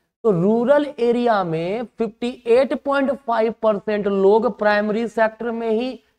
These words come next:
डिपेंडेंट हैं, जबकि नाइनटीन पॉइंट फ़ाइव परसेंट सेकेंडरी, वहीं ट्वेंटी टू परसेंट लगभग टर्शियरी सेक्टर में,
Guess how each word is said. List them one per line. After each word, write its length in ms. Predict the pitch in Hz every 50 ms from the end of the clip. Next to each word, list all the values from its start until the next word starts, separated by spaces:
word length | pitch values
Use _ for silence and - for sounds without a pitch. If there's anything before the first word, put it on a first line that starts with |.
| _ _ -
डिपेंडेंट 580 | 175 226 - 226 226 226 220 226 233 226 190 202
हैं, 300 | 175 139 110 104 - _ _ _ _ _ _ _ _ _ -
जबकि 340 | 156 180 180 180 202 226 233
नाइनटीन 600 | 202 208 202 202 202 214 214 202 233 240 240 240
पॉइंट 320 | 226 - 233 233 226 220 202
फ़ाइव 300 | - 220 214 220 240 214 233
परसेंट 380 | 233 226 220 - 226 214 185 160
सेकेंडरी, 680 | - - 165 165 208 208 220 226 233 247 285 311 294 - -
वहीं 240 | 160 156 160 170 190
ट्वेंटी 460 | 180 185 185 180 180 175 180 196 202
टू 400 | 190 - _ _ _ - 208 233
परसेंट 480 | 208 214 202 190 175 - 180 170 294 - _ _ -
लगभग 480 | 143 147 147 139 139 175 254 285 - _ _ _ _ _ _
टर्शियरी 440 | - 151 143 - - 139 127 123 123
सेक्टर 460 | 113 - 120 110 - _ - 110 107
में, 200 | 104 110 107 107